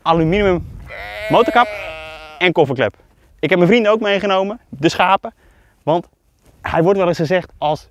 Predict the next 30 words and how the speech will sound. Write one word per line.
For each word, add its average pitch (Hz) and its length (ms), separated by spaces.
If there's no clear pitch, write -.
de, 135 220
hè, 135 240
het 127 140
grijze 143 400
wollen 143 260
sokken 147 340
syndroom. 131 560
Nou, 143 240
ik 202 180
vind 196 180
van 185 120
niet. 180 240
Deze 185 300
auto 185 500
moet 156 220
je 127 140
leren 175 480
waarderen. 131 500
Dit 208 220
logo 202 420
is 156 240
namelijk 131 480
wonderen. 113 500
Het - 100
is 190 100
Japans, 214 500
eh, 156 220
Kaizen, 175 640
Genshi 190 300
Genbutsu, 165 500